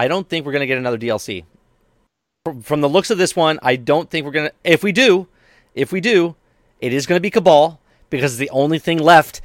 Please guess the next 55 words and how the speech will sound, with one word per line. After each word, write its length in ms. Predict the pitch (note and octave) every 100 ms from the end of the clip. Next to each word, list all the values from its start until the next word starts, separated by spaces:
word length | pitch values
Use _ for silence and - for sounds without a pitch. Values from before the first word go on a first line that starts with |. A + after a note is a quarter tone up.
| - _
in 180 | D3+ D#3
the 80 | D3+
game 340 | D3+ E3+ D3+
that 120 | C#3
they 60 | C3+
didn't 220 | D3+ F3
touch. 460 | - C#3 B2 - - _ _ -
Okay, 460 | C3 C#3 C3 C3+ - _
that 160 | C#3+ C#3
they're 140 | C#3+ C3
gonna 200 | E3 D3
have 280 | D3 C#3+ -
to. 320 | D3 C3 -
It'll 160 | B2 B2
be 140 | B2+
new, 480 | G#2+ D3+ C#3 B2+ C#3 _ _ _ _ -
but 140 | C#3+
rehashed, 920 | A#2 B2 D3+ A2 D#3 C#3 A#2+ - - - - -
right? 180 | C#3+ D#3
'Cause 140 | B2+
you're 100 | C#3
gonna 120 | D3+
go 60 | D3+
through 160 | D#3+
the 60 | C#3
Dust 300 | A#2+ D3+ -
Palace 320 | C#3+ A#2 G#2
backwards, 540 | F#2+ A#2+ A2+ A#2 G#2+ G#2+
and 80 | A2+
you're 80 |
gonna 140 | C#3+ C#3
go 120 | C#3
through 200 | - C#3
the, 160 | C3 B2+
like, 160 | B2+
Mards 400 | B2+ C#3 C#3 C3
backwards 600 | A2+ A#2+ A2+ - A2 A2
and 300 | A2 A2 G#2
whatever. 400 | A#2+ C3+ B2 G2 - - - - - _ B2+
Okay, 280 | C3 B2+
but 280 | C3 C#3 C#3+ - -
for 120 | -
the 80 | D3+
most 240 | F3 G3+
part, 260 | - C3 C3
I 140 | B2+ C#3+
don't 240 | E3 A#2
think 120 | E3
we're 80 | D#3+
gonna 140 | D3+
get 140 | D3 D3
new 140 | D#3
D 100 | D3
L 100 | D#3
C. 300 | - E3 B2